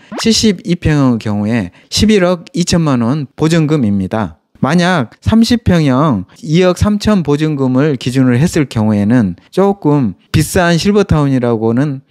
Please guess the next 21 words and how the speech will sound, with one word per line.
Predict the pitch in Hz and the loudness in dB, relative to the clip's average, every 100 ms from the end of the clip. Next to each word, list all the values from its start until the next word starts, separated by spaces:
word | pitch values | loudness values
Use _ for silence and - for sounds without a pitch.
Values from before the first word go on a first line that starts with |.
| _ | _
말할 | 117 131 | -2 -2
수 | 120 110 | 0 -2
없지만 | - 113 95 92 165 214 _ - | -2 0 2 2 2 0 _ -4
칠십이 | 254 254 240 170 185 | 0 2 0 0 -2
평형으로 | 202 175 165 147 131 127 | 0 0 2 2 2 0
했을 | 131 127 | -2 -4
경우 | 117 113 107 127 208 208 _ | -4 -2 0 0 -2 -4 _
보증금 | 143 147 147 131 131 | -2 0 2 2 0
십일억 | - 214 214 165 120 - | 0 2 4 2 0 -4
이천만 | 170 165 143 123 | -2 0 0 0
원이라고 | 113 104 104 | -2 -2 -4
하면 | 104 113 110 110 87 - | -4 -4 -2 -2 -6 -14
상당히 | - 190 208 202 170 196 208 _ | -6 2 2 4 2 0 -2 _
비싼 | - 131 175 143 175 190 - _ | -10 -6 -2 0 -2 -4 -12 _
곳이 | 117 - | -4 -2
되겠죠. | 107 107 - 95 98 196 - _ _ | -2 -2 -4 -2 0 0 -2 _ _
그래서 | - 185 170 175 156 | -2 0 2 0 2
실버타운끼리 | 226 233 233 - 170 170 156 147 139 143 139 | 2 2 0 0 0 0 -2 -2 0 0 0
비교가 | 143 139 131 120 131 | -2 -2 0 0 -2
어려운 | 90 123 143 131 | -2 0 0 0
것입니다. | 104 98 87 90 92 90 | -4 -6 -8 -8 -8 -8